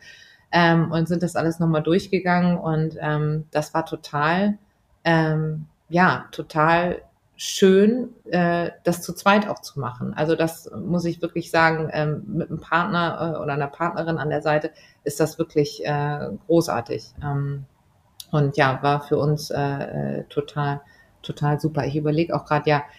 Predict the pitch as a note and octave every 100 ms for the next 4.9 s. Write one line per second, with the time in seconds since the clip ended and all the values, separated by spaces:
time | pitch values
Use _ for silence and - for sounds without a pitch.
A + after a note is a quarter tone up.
0 | _ - F3 E3 D#3 D#3+ D#3+ D#3+ E3 D3+
1 | D#3 D#3 D#3 D3+ D#3 D3+ - D3 C#3+ C#3+
2 | C#3+ D#3+ D#3+ D#3 D#3 F#3 E3 E3 D3+ D3+
3 | C3+ D3+ D3+ C#3+ D3 D#3 D3 D3+ D3 D3
4 | A2+ C#3+ D3 D#3 D#3 C#3+ C#3+ D3